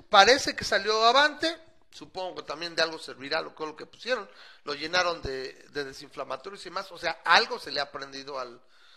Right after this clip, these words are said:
a la enfermedad, ¿no? El problema en muchos aspectos, como dicen, es que la gente llega ya tarde al, al hospital, etcétera, y recibe la atención. Por eso se habla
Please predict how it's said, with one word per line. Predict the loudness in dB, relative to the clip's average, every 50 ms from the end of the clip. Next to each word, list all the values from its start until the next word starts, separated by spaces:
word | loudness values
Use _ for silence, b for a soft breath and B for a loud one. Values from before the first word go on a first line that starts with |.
| b b b b b -2
a | 0 0
la | 0
enfermedad, | -2 -4 -8 -8 -8 -6 -6 0 4 4 4 4 2 -2
¿no? | -6 -8
El | -8
problema | -10 -14 -14 -12 -10 -10 -10 -8 -10
en | -10 -12
muchos | -14 -16 -16 -14 -14 -16
aspectos, | -16 -14 -14 -14 -14 -14 -16 -18
como | -18 -18 -18 -18 -18
dicen, | -16 -18 -16 -16 -16 -16
es | -18 -14
que | -12 -12 -12 -12 B B B B B B B
la | -12 -10
gente | -8 -8 -10 -10 -12 -14 -12
llega | -10 -8 -6 -6 -6
ya | -6 -6 -10 -10
tarde | -8 -8 -8 -6 -6 -8 -8
al, | -8 -10 -14 -18 -16 -14
al | -14 -12 -12
hospital, | -14 -16 -18 -20 -16 -6 -4 -2 -2 -2 -4 -6
etcétera, | -10 -14 -14 -14 -14 -12 -12 -10 -10 -8 -10 -10 -12 -14 -20 _ _ _ -20
y | -20 -20
recibe | -20 -18 -18 -16 -16 -16
la | -18
atención. | -18 -20 -20 -10 -8 -8 -8 -8 b b b b b b b b b b b -20 -20 -20 -20 _
Por | -2 -2 -2 -2
eso | -4 -6 -6
se | -2 -2 0
habla | 2 2 0